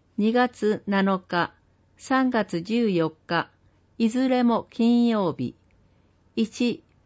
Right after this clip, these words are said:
十時から十時三十分。二、十一時から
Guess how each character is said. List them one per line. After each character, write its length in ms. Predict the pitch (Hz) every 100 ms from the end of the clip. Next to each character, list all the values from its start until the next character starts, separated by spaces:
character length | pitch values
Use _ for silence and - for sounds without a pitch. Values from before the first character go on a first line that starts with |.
| -
十 260 | 247 277
時 160 | 247 196
か 160 | 160
ら 160 | 151 147
十 260 | 165 233 208
時 120 | 175
三 340 | - 185 196
十 160 | 190 190 _ -
分。 280 | 139 117 - _ _ _ _ _ _ -
二、 300 | 220 233 180 _ _ _ _ _ -
十 260 | 226 269
一 260 | 277 - 262
時 140 | 233
か 160 | 202 156
ら 220 | 143 123